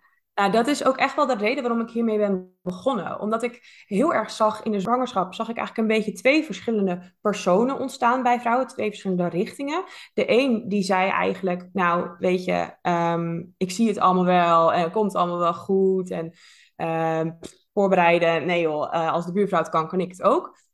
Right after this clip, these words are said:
Waar ook best wel weer kracht in zit. Ehm, maar waar de valkuil bij is, is dat het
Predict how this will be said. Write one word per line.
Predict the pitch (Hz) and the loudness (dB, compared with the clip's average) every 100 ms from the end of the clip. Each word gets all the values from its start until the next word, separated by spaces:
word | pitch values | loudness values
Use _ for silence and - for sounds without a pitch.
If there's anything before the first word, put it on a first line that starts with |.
| _ | _
Waar | 233 285 - | 0 2 2
ook | 330 | 2
best | 440 | -2
wel | 381 | 0
weer | 247 | -2
kracht | 247 262 - - | 2 2 2 0
in | 349 | -4
zit. | - 359 466 - - _ _ | -2 -4 -6 -12 -20 _ _
Ehm, | - 226 226 220 | 0 2 2 0
maar | 226 247 | 0 0
waar | 262 262 | 0 -2
de | 262 | -4
valkuil | 262 330 - 220 | -4 -4 -4 -4
bij | 208 | -4
is, | 196 - | -6 -12
is | - | -10
dat | 220 | -8
het | 220 - | -10 -16